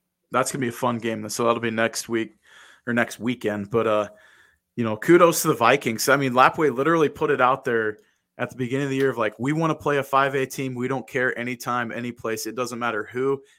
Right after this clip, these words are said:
It could be in Pocatello. It could be in Boise. We don't care. We wanna play the big boys." And, uh, you know, kind of, I know that, um, Coach Hill at Fresno State was that way in football. He's like, "We don't care anytime, any place, anybody will play 'em." And that's, that's the, the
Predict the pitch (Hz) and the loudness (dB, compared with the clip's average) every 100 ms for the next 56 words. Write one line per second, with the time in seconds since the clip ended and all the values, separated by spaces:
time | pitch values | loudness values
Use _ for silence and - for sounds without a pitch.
0 | _ - 131 139 127 113 104 123 117 107 | _ -8 -6 -4 -6 -6 -8 -10 -10 -8
1 | - 135 135 135 113 - 113 127 113 101 | -2 0 0 -2 -4 -10 -10 -8 -8 -8
2 | 123 123 - 117 120 135 127 - 127 117 | -8 -8 -8 -10 -6 -6 -6 -6 -2 -2
3 | - - _ - 127 131 120 131 120 107 | -4 -14 _ -6 -4 -4 -6 -4 -4 -4
4 | 107 101 87 - - _ _ _ _ - | -4 -6 -8 -10 -16 _ _ _ _ -8
5 | 120 117 113 110 107 104 - 120 110 107 | -4 -4 -4 -4 -4 -6 -10 -8 -8 -8
6 | 135 123 - - 123 127 117 104 - _ | -6 -6 -8 -16 -12 -10 -10 -10 -14 _
7 | _ _ _ _ - 113 113 104 101 123 | _ _ _ _ -14 -10 -8 -10 -6 -6
8 | 117 - 117 107 - 117 110 104 - 110 | -6 -4 -4 -4 -4 -4 -4 -8 -4 -2
9 | 107 104 107 101 104 104 101 - 104 117 | -2 -4 -4 -4 -4 -6 -8 -12 -6 -6
10 | 104 101 104 107 101 117 107 113 110 110 | -4 -4 -4 -4 -6 -4 -4 -4 -6 -6
11 | 110 104 107 104 - 107 104 107 107 104 | -6 -8 -8 -8 -6 -4 -4 -8 -6 -6
12 | 101 101 - _ - 107 - 117 101 101 | -4 -6 -10 _ -14 -12 -4 -4 -4 -6
13 | 104 107 - - _ - - 123 120 - | -6 -6 -6 -8 _ -20 -2 2 2 0
14 | - 113 120 107 104 101 107 107 104 | -6 -4 -4 -2 -4 -8 -10 -8 -8